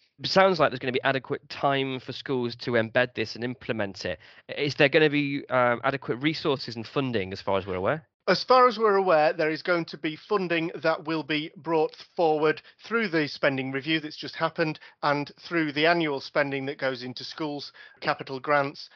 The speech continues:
Speaker 2: and, and other things that cover major expenditure, particularly to cover things like switching to green energy and, uh, improvements to insulation, new buildings. So, yeah, there is going to be funding there.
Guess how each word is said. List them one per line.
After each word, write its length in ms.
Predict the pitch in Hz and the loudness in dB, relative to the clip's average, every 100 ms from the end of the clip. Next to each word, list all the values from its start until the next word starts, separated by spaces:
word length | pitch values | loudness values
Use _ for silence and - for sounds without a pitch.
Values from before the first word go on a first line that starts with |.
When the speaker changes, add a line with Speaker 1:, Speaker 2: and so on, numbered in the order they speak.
| _ | _
Speaker 2:
and, 160 | 147 143 - | -4 -4 -2
and 240 | 151 151 | -2 -2
other 200 | 196 165 | -2 -2
things 320 | 156 156 139 - | -2 -4 -4 -6
that 180 | 165 | -10
cover 300 | - 160 139 - - | -6 -2 0 -2 -6
major 540 | 151 151 147 143 135 | -4 2 2 0 -4
expenditure, 680 | 135 - - 143 127 - 131 | -6 -8 -6 -4 -4 -8 -8
particularly 540 | - - - 175 143 131 | -8 -10 -8 -8 -6 -8
to 140 | 135 | -8
cover 240 | - 131 | -6 -4
things 280 | 127 - 127 | -2 -4 -2
like 220 | 131 127 | 0 -2
switching 440 | - - 160 - 131 | -4 -8 -8 -6 -8
to 100 | - | -8
green 300 | 123 135 127 | -6 -4 -2
energy 460 | 120 120 123 120 135 | -2 -2 -6 -8 -6
and, 340 | - 123 120 117 | -2 -2 -2 -4
uh, 100 | 127 | -4
improvements 640 | 143 131 139 123 131 143 | -4 -6 -6 -6 -6 -8
to 100 | - | -6
insulation, 720 | 170 131 160 143 139 - 131 120 - - | -4 -2 0 2 0 -2 -4 -6 -14 -6
new 200 | 143 139 | -4 0
buildings. 540 | 139 135 131 131 127 | 2 2 2 -2 -4
So, 280 | - 220 196 - | -2 2 2 0
yeah, 200 | - 220 156 | 0 2 4
there 200 | 160 185 | 4 2
is 120 | 226 | 2
going 200 | - 170 151 | -2 -4 -4
to 100 | 147 | -14
be 60 | |
funding 380 | - 160 147 139 | -10 -6 -6 -4
there. 200 | 139 143 | -2 -4